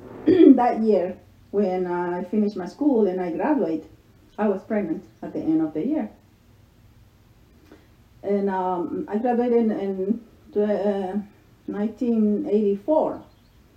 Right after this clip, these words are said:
It was time of my graduation, and my mom didn't wanna let me go to get my diploma.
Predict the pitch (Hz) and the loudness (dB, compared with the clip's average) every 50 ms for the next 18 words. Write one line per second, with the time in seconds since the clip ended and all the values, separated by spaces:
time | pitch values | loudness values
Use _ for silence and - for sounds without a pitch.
0 | - - - - - _ _ - _ _ _ _ _ _ _ _ - _ - _ | -20 -20 -20 -20 -20 _ _ -20 _ _ _ _ _ _ _ _ -20 _ -20 _
1 | _ _ _ - _ _ _ - _ - - 190 202 220 247 269 - - 277 233 | _ _ _ -20 _ _ _ -20 _ -10 0 2 2 2 2 0 0 -2 -2 2
2 | 240 240 240 233 233 226 208 202 196 208 202 202 226 277 302 - 208 170 170 - | 2 2 2 2 2 0 -2 -2 0 0 0 2 2 2 0 0 -2 -4 -6 -6
3 | - - _ - - - 175 185 196 202 185 175 175 175 185 214 226 226 262 202 | -12 -18 _ -20 -12 -8 -6 -2 0 0 0 0 0 0 0 0 2 4 4 4
4 | 190 196 196 190 185 180 180 185 175 170 175 190 220 - 233 180 151 - 160 156 | 4 2 0 2 0 -2 0 0 -2 -2 0 -2 0 0 0 0 0 -2 -4 -6
5 | 151 - - - 160 - 160 151 139 147 143 143 147 151 156 151 - - 156 139 | -6 -6 -10 -12 -10 -6 -4 -4 -2 -2 -2 -2 -2 -2 -2 -4 -4 -4 -6 -6
6 | 120 104 - - | -6 -8 -10 -12